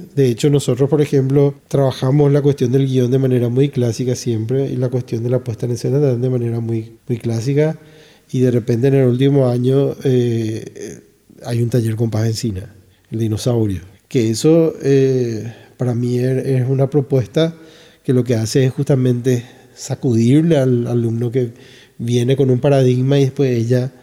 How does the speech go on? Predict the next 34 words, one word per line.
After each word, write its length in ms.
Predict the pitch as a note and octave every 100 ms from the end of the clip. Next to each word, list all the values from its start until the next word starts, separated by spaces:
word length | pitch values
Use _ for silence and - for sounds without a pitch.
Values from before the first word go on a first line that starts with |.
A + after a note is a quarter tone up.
| -
eh, 460 | C3 A#2+ A2+ A2 A2+
les, 760 | A#2 B2 A2 - - - - - -
les 160 | B2 A#2+
hace 280 | A2 C#3+
cuestionar 720 | - B2 - C#3 A#2 A#2 A#2 A#2
todo 320 | B2+ A#2+ A2+
eso, 240 | G#2+ -
¿verdad? 320 | G#2+ G#2 C3 - - _ B2+
Y, 280 | B2 A2+ A#2
y 160 | A#2 A#2+
a 60 |
mí 100 | G#2+
eso 160 | G#2+ A2
me 100 | A2+
parece 520 | A2+ G#2 A#2 A2+ G2+ G2+ G#2 _ _ _
súper 340 | - A#2 A2+
saludable, 600 | A2 A#2 A#2 G2 F#2 F#2 G2 -
que 100 | -
uno 220 | A2 A2
pueda 160 | A2 G2+
cuestionar 680 | A2+ B2+ - B2 G#2+ G#2 G#2
lo 160 | A2
que, 300 | A2 G#2 F#2 G2 - _ _ -
lo 100 | A#2
que 60 | G#2
uno 160 | G#2
aprendió 400 | G#2+ A#2+ G#2+ A2
también, 420 | A2+ G#2+ G2+ G2
¿verdad? 160 | F#2+ F2+ - _ _ _
Y 200 | D#3 D#3
en, 280 | D#3 D#3 D3+
en 200 | - D3+
las 160 | D3+ B2+
tesis 600 | - F3 E3+ G#3 G3 -